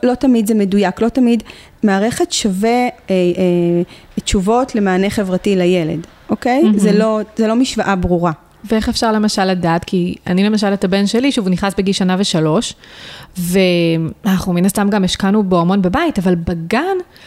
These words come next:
Speaker 2: פתאום ראינו אותו פורח, זאת אומרת, הוא התחיל לדבר על ילדים מהגן, ועל חברים, ועל חוויות שהוא עובר,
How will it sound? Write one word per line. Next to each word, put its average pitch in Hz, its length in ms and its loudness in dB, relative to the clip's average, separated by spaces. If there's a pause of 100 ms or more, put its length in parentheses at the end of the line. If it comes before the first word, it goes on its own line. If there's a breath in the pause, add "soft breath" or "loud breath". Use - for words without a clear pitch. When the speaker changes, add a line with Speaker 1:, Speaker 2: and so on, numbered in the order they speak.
(180 loud breath)
Speaker 2:
פתאום 311 420 0 (360)
ראינו 214 300 2
אותו 294 280 -2
פורח, 226 580 0
זאת - 100 -4
אומרת, 196 320 0
הוא 196 60 0
התחיל 262 240 -2
לדבר 220 280 -2
על 330 160 0
ילדים 220 440 0
מהגן, 226 680 0
ועל 180 240 0
חברים, 202 720 0
ועל 202 100 -2
חוויות 180 640 0
שהוא 330 220 2
עובר, 247 320 0